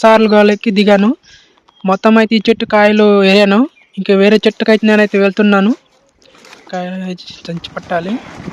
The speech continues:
చూడండి, నేనైతే సంచి పట్టి, చూడండి, ఆ మీది కనిపిస్తున్నాయి కదా,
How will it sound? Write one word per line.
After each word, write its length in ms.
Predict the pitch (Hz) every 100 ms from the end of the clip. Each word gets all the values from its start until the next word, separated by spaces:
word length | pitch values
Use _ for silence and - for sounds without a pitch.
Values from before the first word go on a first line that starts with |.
| - - - - - - _ - _ _ -
చూడండి, 220 | 202 214
నేనైతే 240 | 208 208 - 214
సంచి 180 | 202 226
పట్టి, 240 | 214 208 247 220 185 175
చూడండి, 300 | 190 208 240 -
ఆ 40 | 196 196
మీది 180 | 208 226
కనిపిస్తున్నాయి 480 | 220 - 214 226 220
కదా, 140 | 202